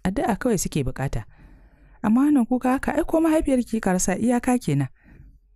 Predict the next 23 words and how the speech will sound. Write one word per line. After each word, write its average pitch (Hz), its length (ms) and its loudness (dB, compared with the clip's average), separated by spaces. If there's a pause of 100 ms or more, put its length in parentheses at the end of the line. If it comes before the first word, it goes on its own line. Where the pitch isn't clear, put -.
(380)
Ban 123 120 -2
sake 180 260 -4
ce 185 140 -4
mata 165 200 -2
komai 185 300 -2
ba. 180 140 -4 (680)
Wataƙila 170 440 -2
ita - 160 -4
ɗin 190 140 0
bata 147 160 -4
shaƙu 190 280 -4
da 180 80 -4
iyayenta 165 500 -2
ba, 170 180 -4 (380)
shi - 120 -2
yasa 220 220 -2
bata 156 180 -4
san 196 180 -2
zafin 208 260 -2
rabuwa 151 320 -2
da 135 80 -4
su 120 180 -6
ba. 107 160 -8